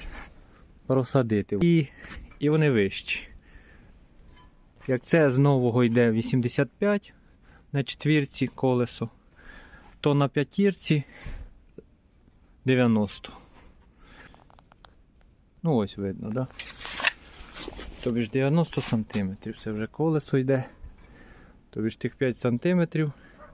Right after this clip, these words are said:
в общому вище йде. Більший діаметр. Ну, у, в ворошилках воно так, як великий діаметр, вище йде сама ця труба, цього поводка,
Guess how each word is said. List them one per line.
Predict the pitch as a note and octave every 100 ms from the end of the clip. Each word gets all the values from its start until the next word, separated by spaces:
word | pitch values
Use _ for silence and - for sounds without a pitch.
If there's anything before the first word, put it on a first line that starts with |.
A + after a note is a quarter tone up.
| - _ _ - - - - - - _ -
в | B2+
общому | C3 - - A#2+ A#2+ - - - _ - - _ - - - - - - - - - _ -
вище | B2+ A2+ G2 - G#2+
йде. | G2+ - - - - - - - - - -
Більший | B2 A2+ A2+
діаметр. | A#2+ D#3 F3 D3+ B2 C3+
Ну, | D3+ F3+
у, | G#2 G2+ G#2+ A#2+ A#2
в | A2+ A2+ A#2+
ворошилках | B2+ D3+ F3 - G#3+ F3 C#3 - - - - -
воно | - B2+ C3+
так, | - G#2+ G2
як | A2 G2+
великий | A#2+ C3 B2+ B2+
діаметр, | B2+ F3 F3+ D3+ - C3 - _ - - - - _
вище | C3 C3 - B2
йде | A#2 A#2+
сама | - A#2 A#2
ця | A2+ A#2 G2+ - - - - _ _ _ _ _ - -
труба, | A#2+ A#2+ D#3 D#3 - _ -
цього | A#2+ A2+
поводка, | A#2 A2+ A2+ - B2